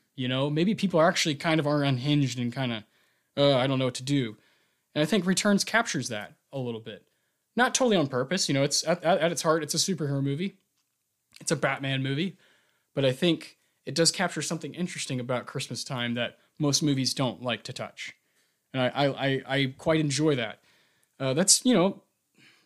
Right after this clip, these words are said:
like I said, take it or leave it. <laughs> But, but I do think Christmas has amazing things to offer and at the same time eschews some people's minds to the wrong place. Um, and that's, that's something that I, I, I think about, you know, as I have,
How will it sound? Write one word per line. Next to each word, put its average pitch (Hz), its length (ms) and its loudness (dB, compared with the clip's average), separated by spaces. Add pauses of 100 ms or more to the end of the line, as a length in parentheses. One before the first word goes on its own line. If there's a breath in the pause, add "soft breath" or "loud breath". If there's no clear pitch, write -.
(140 soft breath)
like 170 140 -2
I 175 40 4
said, 127 260 4
take 165 180 0
it 175 60 0
or 147 80 2
leave 143 240 0
it. - 200 2 (440 loud breath)
<laughs> - 0 - (380 loud breath)
But, 170 160 4
but 165 120 6
I 160 60 6
do 175 180 2
think 185 200 2
Christmas 151 380 4
has 139 320 2 (300)
amazing 170 460 2
things 233 240 4
to 214 100 0
offer 214 480 0
and 151 420 2 (720)
at 143 120 -4
the 147 60 -2
same 160 280 6
time 139 480 2 (360)
eschews 156 640 4
some 151 160 4
people's 131 320 -2
minds 110 600 -4
to 139 100 -8
the 120 60 -6
wrong 113 280 -6
place. - 460 -14 (600)
Um, 110 420 0 (1000)
and 139 180 0
that's, 143 280 2
that's 165 180 0
something 185 240 2
that 175 100 2
I, 165 160 2
I, 151 280 -2
I 143 40 0
think 170 220 0
about, 110 360 -4
you 127 80 -8
know, 120 240 -4
as 127 220 -2
I 135 140 -2
have, 131 180 -4